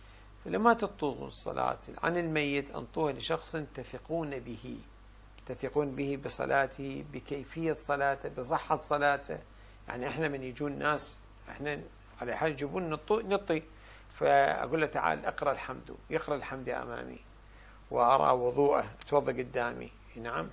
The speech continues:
حتى أتيقن أن هذا وضوءه وصلاته بشكل صحيح.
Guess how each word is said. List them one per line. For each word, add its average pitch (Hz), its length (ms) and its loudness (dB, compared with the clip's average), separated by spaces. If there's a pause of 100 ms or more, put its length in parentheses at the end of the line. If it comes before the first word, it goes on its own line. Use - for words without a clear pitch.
حتى 156 400 -2 (500)
أتيقن 185 460 0
أن 147 160 -4
هذا 131 260 -4
وضوءه 127 480 0
وصلاته 69 580 -2
بشكل - 300 -12
صحيح. - 360 -12